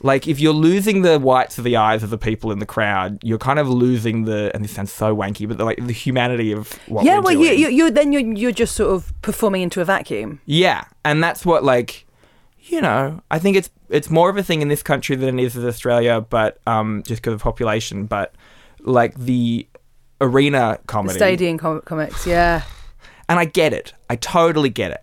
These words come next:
Speaker 1: And I get why Adele only comes to Australia for one night.
Speaker 2: <laughs>
Speaker 1: Like, I understand. But to, I, I'm sure, you know, if, if they, it just seems kind of,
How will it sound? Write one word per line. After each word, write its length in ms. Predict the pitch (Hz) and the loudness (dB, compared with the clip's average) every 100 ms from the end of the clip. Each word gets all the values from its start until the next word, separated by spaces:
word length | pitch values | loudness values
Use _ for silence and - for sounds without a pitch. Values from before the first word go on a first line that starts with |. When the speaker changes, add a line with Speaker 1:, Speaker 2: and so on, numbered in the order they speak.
| - | 0
Speaker 1:
And 100 | 165 | 2
I 140 | 156 | 2
get 340 | 113 - 135 - | 0 0 0 2
why 220 | 110 104 | 0 -2
Adele 440 | 98 98 113 107 | -4 -4 -2 -2
only 220 | 101 95 | -2 -6
comes 280 | 101 107 101 | -6 -4 -4
to 120 | - 98 | -6 -10
Australia 400 | - 120 98 101 | -6 -4 -4 -4
for 160 | 107 | -6
one 260 | 101 98 101 | -4 -4 -6
night. 280 | 92 82 - | -6 -10 -12
Speaker 2:
<laughs> 100 | - 233 208 - 311 | -2 0 2 2 4
Speaker 1:
Like, 200 | 151 147 | 4 4
I 300 | 269 151 151 | 2 2 4
understand. 600 | 175 175 247 139 95 78 - - - | 2 2 2 0 -4 -8 -12 -20 -18
But 400 | - 117 156 139 - - - - - | -6 0 2 0 -6 -14 -16 -20 -12
to, 380 | - 156 143 143 - | -2 4 4 4 2
I, 140 | 143 | 0
I'm 160 | 135 139 | 2 0
sure, 360 | - 156 143 71 - 123 | 2 4 4 2 -8 -6
you 100 | 139 | -4
know, 180 | 117 117 - _ | -4 -8 -14 _
if, 260 | - 123 - _ _ | -8 -8 -10 _ _
if 240 | 127 117 147 113 _ | -10 -10 -14 -20 _
they, 260 | - 135 131 127 - - - - - - _ | -4 0 0 -2 -14 -20 -20 -20 -20 -20 _
it 120 | 147 143 | -4 0
just 260 | 165 147 | 0 0
seems 500 | - 143 139 117 - - | 0 0 0 -4 -8 -14
kind 280 | - 127 120 | -2 0 0
of, 380 | 107 104 - | -2 -6 -18